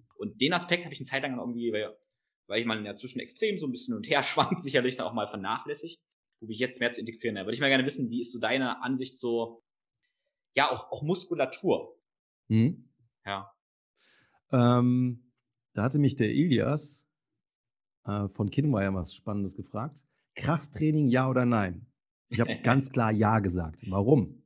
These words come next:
Speaker 2: Denk nochmal an meinen Hashtag Künstlernamen, Gravity.
Speaker 1: Hm.
Speaker 2: Muskulatur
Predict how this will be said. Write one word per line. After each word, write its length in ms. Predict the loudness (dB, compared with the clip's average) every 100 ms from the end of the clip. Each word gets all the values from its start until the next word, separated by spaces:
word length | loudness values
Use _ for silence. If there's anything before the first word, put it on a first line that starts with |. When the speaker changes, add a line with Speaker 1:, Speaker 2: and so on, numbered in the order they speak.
| _ _ _
Speaker 2:
Denk 180 | -4 0
nochmal 340 | 2 2 2
an 80 | 0
meinen 580 | 2 4 4 2 -2 -20 _ _ _ _ _
Hashtag 520 | -6 0 0 2 2
Künstlernamen, 640 | 6 6 8 4 4 2 4
Gravity. 580 | 6 6 4 0 -6 -8 _ _
Speaker 1:
Hm. 140 | -20 -2
Speaker 2:
Muskulatur 880 | 4 4 4 4 4 4 2 2 2